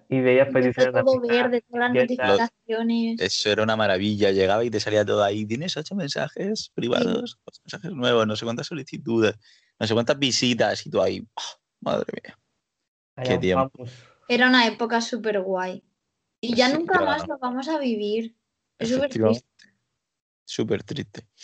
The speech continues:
Speaker 3: A no ser que hagan un twenty para octogenario.
Speaker 2: Ya.
Speaker 1: Pues yo creo que va a volver alguna cosa de esas, porque al final, eh, el, la nostalgia es algo que, que, eh, el mundo, al final,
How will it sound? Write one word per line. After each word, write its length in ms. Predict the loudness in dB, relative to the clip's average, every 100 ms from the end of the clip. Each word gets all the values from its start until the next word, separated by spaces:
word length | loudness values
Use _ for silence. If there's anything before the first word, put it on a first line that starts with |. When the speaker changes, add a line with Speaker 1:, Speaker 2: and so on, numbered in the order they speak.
| -10 -2
Speaker 3:
A 80 |
no 60 | 0
ser 140 | 0
que 80 | 2
hagan 240 | 4 4 2
un 500 | -2 -2 -2 -4 0
twenty 360 | 0 0 -2
para 320 | 2 4 6 4
octogenario. 720 | 0 -6 -2 0 0 0 -4 _ _ _ -12 -8 -8 -8 -8 -10 -14 -18 _ _ -20 -18 -14 -6
Speaker 2:
Ya. 460 | -2 2 2 2 -4 -10 _ _ -4
Speaker 1:
Pues 140 | 0 4
yo 140 | 6
creo 200 | 6 4
que 140 | 4
va 120 | 4 4
a 40 |
volver 280 | 4 2 2
alguna 360 | 2 0 -2
cosa 240 | 0 0 0
de 80 | -2
esas, 220 | -2 -2
porque 220 | -2 -2
al 120 | -2 -2
final, 280 | -2 0 0
eh, 240 | -2 -4 -18 -20 _ _ _ _ _ _ -12
el, 760 | -8 -6 -8 -12 -12 -12 -4 2
la 100 | 4
nostalgia 640 | 4 4 2 2 2 2
es 40 | 2
algo 260 | 2 0
que, 480 | 0 -2 0 -4 -6
que, 380 | -8 -8 -8 -16 -20 _ _ _ _ _
eh, 340 | -16 -14 -12 -12
el 100 | -8
mundo, 520 | -2 2 4 4 2 -4 -2
al 120 | -2
final, 360 | 0 2 2